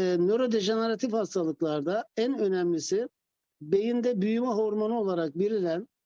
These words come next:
B D N F diye kabul edilen Brain Derived Neuropathic Factor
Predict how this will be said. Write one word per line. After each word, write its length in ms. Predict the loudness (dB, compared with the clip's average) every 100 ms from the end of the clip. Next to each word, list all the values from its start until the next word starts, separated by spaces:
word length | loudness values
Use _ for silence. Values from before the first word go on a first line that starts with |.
| _ _ _
B 320 | -4 -2 0 0
D 200 | 0 0
N 180 | -2 -2
F 240 | -2 0
diye 160 | 0 -2
kabul 300 | 0 -2 0
edilen 480 | 0 0 -2 -2 -2
Brain 340 | -2 0 0
Derived 400 | 0 0 -2 -2 -2
Neuropathic 460 | -4 -4 -6 -6 _
Factor 420 | -4 -2 0 -2